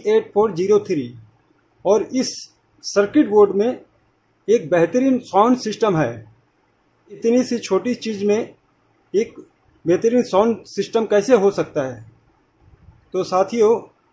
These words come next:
मेरे इस वीडियो के ध्यान से देखते रहिएगा, क्योंकि आज हम इस वीडियो में इस आईसी से एक sound system बनाने वाले हैं। अगर आप मेरे channel पर नए आए हो तो मेरे channel को subscribe कीजिएगा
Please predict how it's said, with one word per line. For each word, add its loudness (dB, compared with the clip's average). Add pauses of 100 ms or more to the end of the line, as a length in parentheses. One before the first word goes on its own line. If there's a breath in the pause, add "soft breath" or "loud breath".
(200)
मेरे 4
इस 0
वीडियो 0
के 0
ध्यान 0
से -6
देखते 0
रहिएगा, 4 (760)
क्योंकि -2
आज 4
हम 0
इस -6
वीडियो 4
में -4 (340)
इस -4
आईसी 2
से 2 (340)
एक 2
sound 0
system -2 (120)
बनाने 2
वाले 4
हैं। -2 (560)
अगर 2
आप 2
मेरे 4
channel 2
पर 0
नए 4
आए 4
हो 2
तो -2 (560)
मेरे 2
channel 0
को -2
subscribe -2
कीजिएगा 0